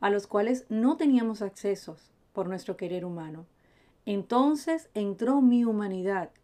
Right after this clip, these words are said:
sigue diciendo Jesús, para tomar posesión de todos estos bienes con el vivir a cada instante en este querer eterno.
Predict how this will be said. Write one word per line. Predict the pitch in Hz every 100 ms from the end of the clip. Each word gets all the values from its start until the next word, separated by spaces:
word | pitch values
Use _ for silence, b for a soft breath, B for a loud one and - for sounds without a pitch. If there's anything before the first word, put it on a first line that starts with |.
| _
sigue | - 208 190
diciendo | 190 - 185 180
Jesús, | 190 - 160 - b b b _
para | 240 247 269
tomar | 285 262 220 196 202
posesión | 220 247 240 - 190
de | 190 185
todos | 196 220 240 226 196
estos | 202 - 240 -
bienes | 185 175 190 -
con | - 208
el | 196 196
vivir | 185 185 247 277
a | 247
cada | 202 185 175
instante | 175 - 269 285 285 262 254
en | 180
este | 185 208 202 208
querer | 196 165 175 170 - -
eterno. | 185 165 143 156 170